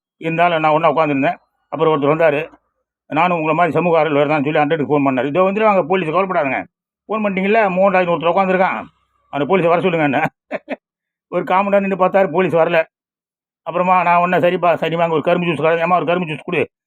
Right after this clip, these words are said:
அப்படின்னு கரும்பு ஜூஸ் கொடுத்து கிளம்பிட்டேன். நான் கிளம்பி போன பிறகு பத்து நிமிஷம் கழிச்சு போலீஸ் வந்திருக்கு. "யாரு, யாருங்க உட்காந்துருந்தது?" அப்படின்னு. அதுக்கப்புறம் பத்து நாள்ல அந்த ரோடை புதுசா போட்டாங்க அந்த இடத்துல. இப்ப பழையபடி ரோடு போட்டுக்கிறாங்க. அதுக்கப்புறம் சாய்பாபா கோயில் பக்கத்துல போய் பார்த்தீங்கன்னா, ப-, பல்டி ஜம்ப் பண்ணி, ஜம்ப் பண்ணி தான் போக வேண்டியிருக்கும்.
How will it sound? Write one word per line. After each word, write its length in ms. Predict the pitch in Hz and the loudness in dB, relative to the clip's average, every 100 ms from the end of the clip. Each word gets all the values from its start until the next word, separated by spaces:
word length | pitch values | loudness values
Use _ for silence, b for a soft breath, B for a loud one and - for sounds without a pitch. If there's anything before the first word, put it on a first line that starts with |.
| _ _ 156 | _ _ -6
அப்படின்னு 180 | 160 | -2
கரும்பு 200 | 143 175 | 0 0
ஜூஸ் 240 | 165 143 147 | 0 -2 -2
கொடுத்து 280 | 156 180 160 | -2 0 0
கிளம்பிட்டேன். 320 | 165 139 147 - _ _ _ _ | 0 -2 -4 -10 _ _ _ _
நான் 160 | 160 | -4
கிளம்பி 240 | 151 202 190 | 0 0 0
போன 200 | 170 180 | 0 2
பிறகு 200 | 202 170 | 2 2
பத்து 180 | 170 175 | 0 0
நிமிஷம் 260 | 160 160 | 0 -2
கழிச்சு 80 | 151 | -2
போலீஸ் 200 | 135 156 | -2 -2
வந்திருக்கு. 300 | 139 123 123 | 0 0 0
"யாரு, 240 | 131 185 175 | 2 0 2
யாருங்க 340 | 170 196 170 160 | 0 0 0 0
உட்காந்துருந்தது?" 440 | 165 143 143 135 | -2 -2 -2 -4
அப்படின்னு. 300 | 117 113 135 - _ _ _ _ _ | -6 -10 -12 -14 _ _ _ _ _
அதுக்கப்புறம் 440 | - 185 175 196 | -2 0 2 0
பத்து 200 | 151 151 | 0 0
நாள்ல 120 | 156 165 | 0 2
அந்த 160 | 151 | 0
ரோடை 220 | 135 147 123 | 2 0 0
புதுசா 240 | 117 127 | -2 -2
போட்டாங்க 240 | 131 123 117 | -2 -2 -2
அந்த 160 | 113 | -2
இடத்துல. 140 | 101 139 | -2 -6
இப்ப 200 | 156 165 | -4 -2
பழையபடி 600 | 156 170 170 143 113 113 _ _ _ _ _ _ _ | -2 0 0 -2 -2 -8 _ _ _ _ _ _ _
ரோடு 200 | - 156 | -8 -6
போட்டுக்கிறாங்க. 380 | 135 151 143 139 | -2 0 2 2
அதுக்கப்புறம் 200 | 135 151 | 0 0
சாய்பாபா 360 | 151 156 143 135 | 0 0 0 0
கோயில் 20 | |
பக்கத்துல 340 | 139 147 151 | 0 0 -2
போய் 120 | 139 139 | 0 -2
பார்த்தீங்கன்னா, 240 | 156 160 | -2 0
ப-, 200 | 139 139 | 0 0
பல்டி 300 | 131 160 160 - | -2 -2 -8 -10
ஜம்ப் 380 | 135 139 165 | -6 -6 -4
பண்ணி, 220 | 156 175 147 | -4 -2 -2
ஜம்ப் 180 | 165 | -4
பண்ணி 160 | 151 160 | -4 -2
தான் 120 | 165 | -2
போக 140 | 135 151 | 0 0
வேண்டியிருக்கும். 400 | 131 113 123 | -2 -4 -8